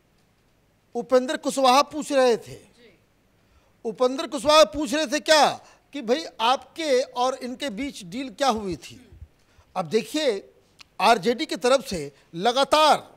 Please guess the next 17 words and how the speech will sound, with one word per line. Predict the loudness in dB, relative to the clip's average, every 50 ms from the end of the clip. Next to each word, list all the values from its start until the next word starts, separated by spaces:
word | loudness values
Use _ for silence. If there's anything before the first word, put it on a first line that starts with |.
| _ _ _ _ _
बॉडी | -14 -4 -2 -2 -2 -2 -4
लैंग्वेज | -6 -6 -6 -6 -8 -10 -12 -14 _ _
तेजस्वी | -10 -10 -10 -10 -10 -14 -14 -16
की | -14 _ -14 -12 -12 -14 -14 -18 _ _ _ _ _
बिल्कुल | -12 -10 -8 -10 -8 -8 -10 -10
साफ | -10 -12 -10 -2 0 2 4 4 2 0 -4
है, | -14 -18 -18 -20 _ _ _ _ _ _ -20
वो | -4 0 2 4 4 4
साथ | 2 0 -2 0 2 2 2 0 -4
में | -8 -6 -6
नज़र | -2 0 2 2
आते | 2 2 0 0 -2 -4
ज़रूर | -2 -2 -2 -2 -2 -4
हैं, | -6 -6 -10 -12 -18 _ _ _ _ _ _
लेकिन | -4 -4 -4 -4 -2 -4 -6 -6 -6 -12 -16 _ _ _ _ _ _
एक | 4 6 6 4 2 -6 -20 _ _ _ -2
ऐसा | -2 -2 0 0 -2 -2 -2